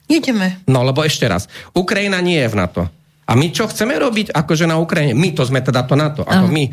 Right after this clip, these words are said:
Speaker 2: teda Poliaci, Rumúni, Česi,
Speaker 1: Áno, členi
Speaker 2: Slovensk-,
Speaker 1: nato,
Speaker 2: áno,
Speaker 1: členovia.
Speaker 2: áno. No ale veď my tam vlastne nemáme čo ani hľadať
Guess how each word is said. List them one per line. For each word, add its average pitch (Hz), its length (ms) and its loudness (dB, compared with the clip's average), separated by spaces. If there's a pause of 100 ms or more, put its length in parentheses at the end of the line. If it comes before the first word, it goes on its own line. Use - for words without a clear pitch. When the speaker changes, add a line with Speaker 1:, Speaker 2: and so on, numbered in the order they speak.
(160)
Speaker 2:
teda 104 400 0
Poliaci, 101 800 0
Rumúni, 110 640 2 (160)
Česi, 110 400 0
Speaker 1:
Áno, 202 240 2
členi 214 400 0
Speaker 2:
Slovensk-, 196 80 0
Speaker 1:
nato, 185 160 -2
Speaker 2:
áno, 104 240 2
Speaker 1:
členovia. 165 560 2
Speaker 2:
áno. 165 80 -2 (240)
No 131 160 4
ale 147 320 0
veď 123 240 0
my 180 80 2
tam 180 160 -2
vlastne 170 320 0
nemáme 190 320 0
čo 147 80 0
ani 131 160 2
hľadať 160 560 0